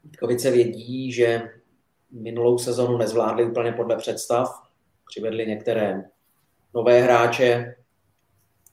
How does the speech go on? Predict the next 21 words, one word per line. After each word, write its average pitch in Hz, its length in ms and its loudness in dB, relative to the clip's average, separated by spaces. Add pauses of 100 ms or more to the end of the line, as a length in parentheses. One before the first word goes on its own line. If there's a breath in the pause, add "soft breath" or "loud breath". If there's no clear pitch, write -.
(200)
Michal 123 300 0
Pažák 117 380 2
určitě 120 300 -2
bude 120 160 0
posila, 120 680 -2 (160)
co - 120 -20
jsem 113 180 -8
viděl 110 440 -4 (680)
na 113 60 -4
Czech - 240 -6
Open. 123 680 0 (800)
Tomáš 135 340 0
Martiník 147 520 0
jako 139 220 2
posila 127 400 2
trenérského 131 680 0
štábu, 123 540 -2
velmi 160 360 4
silný 151 400 -2
trenérský 113 600 -4
tým. 104 320 -16